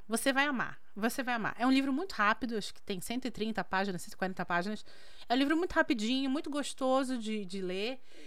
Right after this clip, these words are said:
E é isso, é um livro que você vai ter romance, drama, plot twist, sátiras,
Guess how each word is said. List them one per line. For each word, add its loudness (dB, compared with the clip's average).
E -2
é 6
isso, 0
é 2
um 2
livro 4
que -2
você 0
vai 2
ter -2
romance, -2
drama, 2
plot -2
twist, -2
sátiras, 2